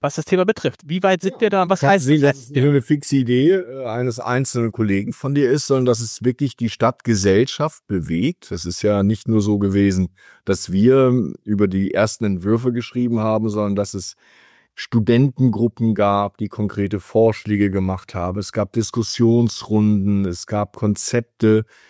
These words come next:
Speaker 2: die jetzt nach und nach aufploppen. Und das hat die Politik, und das finde ich immer auch, auch schön zu sehen, dass Politik halt nicht irgendwie im luftleeren Raum agiert, sondern auch guckt, was, was bewegt eigentlich die Menschen in der Stadt. Und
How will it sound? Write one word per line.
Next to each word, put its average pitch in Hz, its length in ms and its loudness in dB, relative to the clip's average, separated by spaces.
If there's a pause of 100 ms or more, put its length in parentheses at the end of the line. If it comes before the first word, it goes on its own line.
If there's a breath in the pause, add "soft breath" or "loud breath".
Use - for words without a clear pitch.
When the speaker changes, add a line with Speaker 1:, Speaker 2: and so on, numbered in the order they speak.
(220 soft breath)
Speaker 2:
die 107 80 -2
jetzt 107 260 0
nach 110 300 0
und 113 140 0
nach 107 260 0
aufploppen. 123 800 -4
Und 123 160 0
das 113 140 0
hat 139 120 -2
die 151 60 0
Politik, 120 640 -2
und 110 380 -4
das - 160 -6
finde 127 180 0
ich 117 140 -4
immer 113 420 2
auch, 95 220 -4
auch 98 180 -2
schön 117 340 2
zu - 140 -4
sehen, 101 320 2
dass - 160 0
Politik 120 400 -4
halt 104 180 2
nicht 117 220 0
irgendwie 104 220 0
im 98 100 2
luftleeren 104 500 0
Raum 95 300 0
agiert, 127 400 0 (340 soft breath)
sondern 113 300 0
auch 107 380 0 (400)
guckt, - 260 -6
was, 120 240 -4
was 127 180 -2
bewegt 120 360 0
eigentlich 123 200 -2
die 120 120 -2
Menschen 113 380 -2
in 117 80 -4
der 117 100 2
Stadt. 139 340 -6
Und 127 300 -6